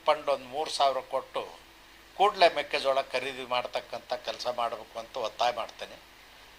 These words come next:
ನಮ್ಮ ಸರ್ಕಾರ ಇದ್ದಂಥ ಸಂದರ್ಭದಲ್ಲಿ ನಾವು ಹತ್ತು ಲಕ್ಷ,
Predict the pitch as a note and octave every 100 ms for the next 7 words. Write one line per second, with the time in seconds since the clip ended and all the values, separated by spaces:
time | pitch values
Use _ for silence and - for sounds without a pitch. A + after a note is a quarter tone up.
0 | - C#3 E3+ E3 E3+ E3 D#3 D#3 D3+ -
1 | D#3 - D3+ C#3+ C#3+ D3 C#3+ D3 D3 D3
2 | D#3 D3+ - - - - - - - B2
3 | C#3 E3 D3 - - - - - - -
4 | - - E3+ - - F3+ E3 C#3+ D3+ -